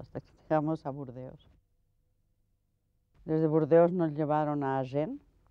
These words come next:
en Lot-et-Garonne, y allá hemos estado dos años. El que salía,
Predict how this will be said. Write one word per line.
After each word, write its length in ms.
en 160
Lot-et-Garonne, 800
y 60
allá 180
hemos 160
estado 240
dos 240
años. 300
El 100
que 140
salía, 540